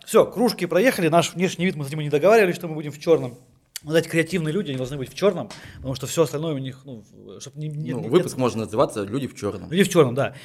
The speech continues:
Speaker 1: И чтобы не отвлекало от создания чего-то креативного, надо быть в чёрном, да, то есть вот, окей. А, про наш подкаст. Кстати, у нас гость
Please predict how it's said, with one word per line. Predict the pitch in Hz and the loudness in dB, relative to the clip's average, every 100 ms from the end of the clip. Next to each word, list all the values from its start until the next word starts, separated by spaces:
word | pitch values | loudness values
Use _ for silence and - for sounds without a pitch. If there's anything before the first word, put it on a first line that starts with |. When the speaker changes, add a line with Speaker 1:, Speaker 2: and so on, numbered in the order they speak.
| - | -12
Speaker 1:
И | 143 | -4
чтобы | 196 190 190 196 - - | 2 6 6 4 -12 -2
не | 175 | -2
отвлекало | 175 196 214 139 110 110 | 0 4 6 6 4 -2
от | 120 | -8
создания | - 127 165 147 123 | -8 0 2 2 -4
чего-то | - 147 131 | -4 -4 -4
креативного, | 139 151 147 233 160 123 | -2 -2 -2 -4 -4 -2
надо | 165 139 | -2 -2
быть | 151 - | -6 -12
в | |
чёрном, | - 139 107 104 107 | -6 -6 -6 -16 -8
да, | 127 170 | -6 -6
то | - 104 | -8 -18
есть | - | -14
вот, | 113 - - | -14 -12 -8
окей. | 175 175 120 - - - - - - | -4 -2 -4 -6 -18 -18 -20 -14 0
А, | 170 185 185 185 175 - - | 4 6 8 6 4 0 2
про | 196 | 6
наш | 254 - | 6 6
подкаст. | 226 - 156 - - | 2 6 4 4 -2
Кстати, | 156 | 0
у | 143 | 2
нас | 147 | 2
гость | 160 175 | 4 4